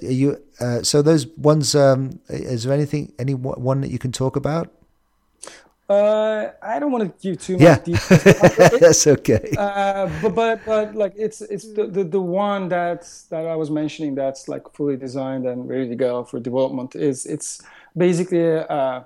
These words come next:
Speaker 2: think of it as Quora meets Instagram.
Speaker 1: Uh, what, sorry?
Speaker 2: Quora, uh, the Q A
Speaker 1: Oh, yes,
Speaker 2: platform.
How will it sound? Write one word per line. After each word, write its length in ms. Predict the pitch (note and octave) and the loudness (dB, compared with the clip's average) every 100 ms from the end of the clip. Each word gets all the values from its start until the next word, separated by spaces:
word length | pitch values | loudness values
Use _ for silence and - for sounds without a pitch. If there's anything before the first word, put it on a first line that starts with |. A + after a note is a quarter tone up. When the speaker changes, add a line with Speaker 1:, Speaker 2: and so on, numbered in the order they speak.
| _ _ _ _ _ _ _ _ _ _ _ _ | _ _ _ _ _ _ _ _ _ _ _ _
Speaker 2:
think 180 | A#3+ A3+ | -4 0
of 100 | G3+ | 2
it 40 | |
as 160 | F#3 - | 0 -2
Quora 480 | - F#3+ F#3 F3+ F3 | -2 2 4 2 0
meets 280 | E3+ E3+ | -2 -6
Instagram. 520 | F3 D#3 - A2+ G2 - _ _ _ _ _ _ _ _ _ _ _ _ _ _ _ _ - | -6 -8 -8 -10 -10 -12 _ _ _ _ _ _ _ _ _ _ _ _ _ _ _ _ -6
Speaker 1:
Uh, 160 | A2 - A#2+ | -6 -4 -2
what, 220 | C3 - | 0 2
sorry? 320 | C#3 C#3 D3+ - _ _ - - - | 2 2 0 -8 _ _ -20 -20 -6
Speaker 2:
Quora, 580 | - G3 G#3 A3 A3+ F#3+ | 2 4 6 4 2 2
uh, 240 | E3 D#3+ | 0 0
the 120 | D#3+ | -2
Q 280 | D#3+ - F#3+ | -6 -2 2
A 280 | F#3+ G3 F#3+ _ - G3+ - _ _ C3+ | 2 2 -2 _ -20 -20 -20 _ _ 2
Speaker 1:
Oh, 80 | |
yes, 120 | D3 B2 | 4 6
Speaker 2:
platform. 200 | E3 | 4